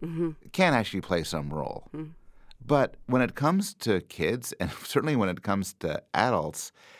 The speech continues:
Speaker 2: I guess the message I would s-, have is don't listen to your heart. I mean, we now have, there's, like, a thousands of years of philosophy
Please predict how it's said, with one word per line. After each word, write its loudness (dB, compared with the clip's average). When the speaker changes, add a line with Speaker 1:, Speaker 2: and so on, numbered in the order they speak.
Speaker 2:
I 2
guess 2
the 2
message 2
I 2
would -2
s-, -6
have 0
is 0
don't 2
listen -2
to -2
your 6
heart. -2
I 4
mean, 2
we 4
now 4
have, 0
there's, 0
like, 2
a -2
thousands 2
of -8
years 0
of -8
philosophy -6